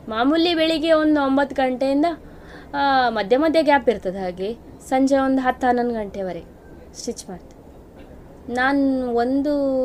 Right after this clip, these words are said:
ಬ್ಲೌಸಿಗೆ, ಲೈನಿಂಗ್ ಬ್ಲೌಸಿಗೆ ಇನ್ನೂರು ರೂಪಾಯಿ ತಗೊಳ್ತೀನಿ. ಆ, ಚೂಡಿದಾರ್ ಹೊಲಿದ್ರೆ ಇನ್ನೂರೈವತ್ತು. ಆ, ಎಲ್ಲ ಬರ್ತದೆ, ಫಾಲ್ಸ್, ಆಮೇಲೆ uniform ಎಲ್ಲ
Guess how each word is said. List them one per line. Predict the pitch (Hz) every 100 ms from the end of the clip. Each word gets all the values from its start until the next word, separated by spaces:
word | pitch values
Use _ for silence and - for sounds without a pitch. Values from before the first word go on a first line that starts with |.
| 247
ಬ್ಲೌಸಿಗೆ, | 220 233 240 247 - 254 240
ಲೈನಿಂಗ್ | 233 226 240 262 262
ಬ್ಲೌಸಿಗೆ | 240 240 240 254 247 277 254 240 233 - - - - - - - - - - - - -
ಇನ್ನೂರು | 240 254 247 214
ರೂಪಾಯಿ | 190 196 196
ತಗೊಳ್ತೀನಿ. | 196 185 160 - 165 156 160 - - - - - - - - 196
ಆ, | 226 233
ಚೂಡಿದಾರ್ | - 262 262 262 247 240
ಹೊಲಿದ್ರೆ | 233 233 233 254 254
ಇನ್ನೂರೈವತ್ತು. | 240 226 208 190 175 165 - - - - - - - - - - - - - -
ಆ, | - 240
ಎಲ್ಲ | 240 247 269
ಬರ್ತದೆ, | 262 247 226 185 175
ಫಾಲ್ಸ್, | - 196 202 196 - 190 190 190 - - - -
ಆಮೇಲೆ | 208 208 208 202 202 202
uniform | 220 226 - 208 190 185 185 180 - -
ಎಲ್ಲ | 214